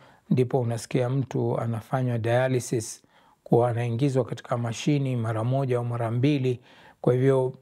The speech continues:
mwili wake unaendeshwa na zile mashini kuweza kumsafisha zile figo ziweze kufanya kazi. Kwa hivyo hii ni maradhi ya, ya sukari. Na muhimu sana watu kuweza kujua, ndio nasema muhimu watu ndio wajishauri,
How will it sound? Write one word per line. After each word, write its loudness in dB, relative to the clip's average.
mwili 4
wake 2
unaendeshwa -2
na -2
zile 0
mashini -2
kuweza 2
kumsafisha -2
zile -2
figo 0
ziweze 2
kufanya -8
kazi. -2
Kwa 2
hivyo 2
hii 2
ni 0
maradhi 0
ya, -4
ya -2
sukari. -2
Na 4
muhimu 4
sana 2
watu 0
kuweza 0
kujua, 0
ndio 4
nasema 2
muhimu 4
watu 0
ndio 4
wajishauri, 0